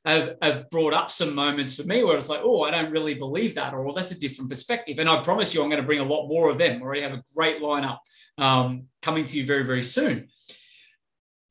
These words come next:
But I come back to it with this agenda that's been pushed. I realized a while ago, and I have an inkling before this all rolled out, you don't have to go far. Have a look at Operation Lockstep.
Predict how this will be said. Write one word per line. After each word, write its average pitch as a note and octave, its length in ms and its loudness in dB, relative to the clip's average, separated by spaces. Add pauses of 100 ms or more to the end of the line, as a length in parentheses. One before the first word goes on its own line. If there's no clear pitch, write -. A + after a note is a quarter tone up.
(180)
But G#3 120 4
I A3 60 2
come A3 260 0
back G#3+ 220 2
to D#3+ 140 -2
it - 80 -8 (220)
with F3+ 160 0
this - 300 2
agenda D#3+ 460 0
that's D#3+ 180 -4
been C#3 340 -2
pushed. D#3+ 320 -4 (680)
I G3 120 6
realized A3 680 6 (200)
a D#3+ 100 2
while D3+ 340 2
ago, C3 160 -2
and C#3+ 220 -6
I F#3 100 0
have A3 180 4
an G#3+ 80 2
inkling E3 720 -2 (500)
before G#3 500 8
this F3 160 4
all E3 180 -2
rolled C#3+ 280 0
out, C#3+ 180 -2 (400)
you D#3+ 140 -2
don't A#3 140 4
have G#3+ 140 4
to D3+ 60 -6
go D#3 220 6
far. C#3+ 260 -2
Have G3 200 -2
a A3+ 40 6
look F#3 180 0
at E3+ 240 -2
Operation E3 500 0
Lockstep. - 460 -4